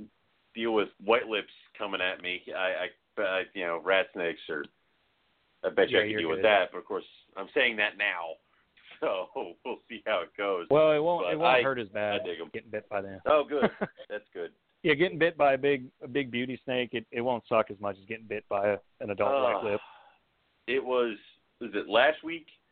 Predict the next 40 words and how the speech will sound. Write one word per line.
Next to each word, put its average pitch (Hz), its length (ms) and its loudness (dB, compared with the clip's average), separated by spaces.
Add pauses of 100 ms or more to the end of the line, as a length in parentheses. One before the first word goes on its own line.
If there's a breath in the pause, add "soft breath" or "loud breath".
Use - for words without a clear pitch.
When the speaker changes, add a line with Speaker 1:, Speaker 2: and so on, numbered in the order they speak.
(480)
Speaker 1:
Um, 98 540 -2 (760)
last 151 280 0
week 160 240 -16
and 131 100 -8
the 131 60 -12
week 117 240 -14
before, 101 580 -4 (140)
my 101 240 0
adult 110 420 -2 (100)
female 104 580 -2 (120)
gold-faced 98 560 -2
white 95 200 0
lip 90 140 -2 (100)
got 95 200 2
me 98 120 -4
on 87 180 -4
the - 160 -8
fingers 82 360 -2 (600)
twice. 104 220 6 (880)
Like, 85 180 -2 (160)
<sighs> - 180 -14
uh, 85 360 2 (520)
like, 98 220 -2
she 107 80 -12
bit 147 220 0
my 117 120 4
index 117 280 2 (120)
finger, 95 360 -6
and 98 80 -6
I'm 95 80 -10
like, 95 160 -6
"God 165 220 -6
damn 143 220 -2
it." 92 160 -4
And 101 140 -6
then, 110 100 -6
like, 107 180 -6
the 113 60 -8
next 123 300 -4
week, 117 240 -6